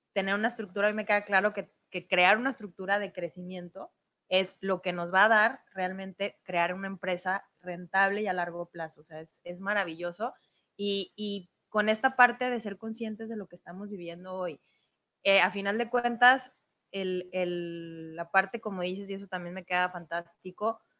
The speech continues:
saber cuándo así y cuándo no, que eso es algo que, que es muy importante, y formarnos. Algo que me, que me, que me gusta mucho de la parte de la formación es que lo podemos hacer a través de diferentes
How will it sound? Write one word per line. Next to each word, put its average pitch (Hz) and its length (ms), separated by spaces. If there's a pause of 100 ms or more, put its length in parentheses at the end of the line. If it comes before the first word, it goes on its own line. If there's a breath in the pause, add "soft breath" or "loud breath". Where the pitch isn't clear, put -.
(520)
saber 214 400
cuándo 220 320
así 240 320
y - 40
cuándo 185 300
no, 156 260 (180)
que 185 120
eso 190 140
es 220 120
algo 214 300
que, - 320
que 170 180
es 170 100
muy 196 160
importante, 185 640 (380 soft breath)
y 202 100
formarnos. 220 800 (400)
Algo 294 320
que 320 100
me, 247 260
que 214 120
me, 202 380
que 202 80
me 196 120
gusta 226 280
mucho 247 360
de 233 180
la 175 160
parte 185 280
de 220 80
la 190 120
formación 175 580
es 202 120
que 214 360
lo 190 180
podemos 247 320
hacer 208 220
a 214 120
través 175 340
de 196 60
diferentes 170 600